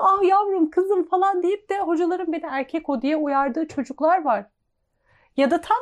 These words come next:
tersi, kısacık kesilmiş saçlı bir kız ve üzerinde de bir pantolon giymiş. Yani erkek çocuğu gibi duruyor görüntüde.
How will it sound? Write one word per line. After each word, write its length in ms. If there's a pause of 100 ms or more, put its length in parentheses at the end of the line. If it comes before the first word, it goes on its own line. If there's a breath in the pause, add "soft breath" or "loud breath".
tersi, 540
kısacık 420
kesilmiş 460
saçlı 440
bir 180
kız 380 (520)
ve 120
üzerinde 500
de 100
bir 60
pantolon 680
giymiş. 420 (580)
Yani 240
erkek 420
çocuğu 380
gibi 280
duruyor 320
görüntüde. 600